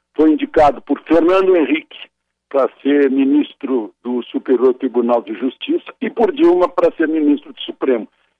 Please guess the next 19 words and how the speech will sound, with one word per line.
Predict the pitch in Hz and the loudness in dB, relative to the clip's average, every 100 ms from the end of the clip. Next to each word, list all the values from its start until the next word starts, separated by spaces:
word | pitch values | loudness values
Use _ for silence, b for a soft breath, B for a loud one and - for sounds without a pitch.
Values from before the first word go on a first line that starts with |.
| - | -10
Então, | - 285 302 | -2 0 2
é, | 254 156 139 | 2 0 2
é | 143 | 2
um, | 165 151 143 139 143 | 2 2 2 2 2
um | |
ecletismo | 175 - 170 170 - - 165 170 202 | 0 0 0 0 -2 -4 -2 0 -4
que | 202 | -6
lhe | 180 | -6
dá | 151 165 160 - - | 2 2 0 -14 -14
muita | 143 185 220 - 156 | -2 0 0 0 -2
experiência, | - 143 120 131 - - _ _ _ - | 0 0 2 2 0 -6 _ _ _ -2
a | 240 | -2
ponto | 240 214 220 233 | 2 0 0 -4
de, | - | -10
no | 220 220 | -2 -2
discurso, | 214 208 - 196 - | -4 -12 -2 -2 0
ele | 190 - | 0 0
dizer | - 147 143 160 | -4 -4 0 -2
que, | - 170 | -2 -6